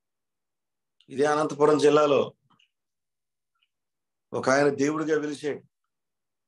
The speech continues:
ఆయన చనిపోతే ఏమన్నాడంటే, "నేను చనిపోయిన రోజున, పౌర్ణమి రోజున చంద్రునిలో నా ముఖం కనబడద్దు" అని చెప్పాడు. ఎవరికైనా కనబడిందా? చాలా సంవత్సరాలైంది ఆయన చనిపోయి.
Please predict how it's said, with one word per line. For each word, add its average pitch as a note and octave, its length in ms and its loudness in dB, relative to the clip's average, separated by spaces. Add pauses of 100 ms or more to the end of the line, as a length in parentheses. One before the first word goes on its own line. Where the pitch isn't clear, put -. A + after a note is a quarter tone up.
(960)
ఆయన C3 140 -8
చనిపోతే D#3 540 -4
ఏమన్నాడంటే, D#3 840 -6 (1160)
"నేను C3 160 -4
చనిపోయిన D3+ 460 0
రోజున, C#3+ 560 -2 (180)
పౌర్ణమి E3 360 0
రోజున C3 380 -4 (1300)
చంద్రునిలో E3 640 -2
నా E3 140 0
ముఖం C#3 340 -4
కనబడద్దు" D3 480 -2
అని D#3 180 -6
చెప్పాడు. C3+ 440 -8 (1600)
ఎవరికైనా C#3+ 380 -2
కనబడిందా? C#3+ 680 -2 (1080)
చాలా C3+ 200 -4
సంవత్సరాలైంది C#3+ 560 -4
ఆయన C3+ 100 -6
చనిపోయి. B2+ 540 -8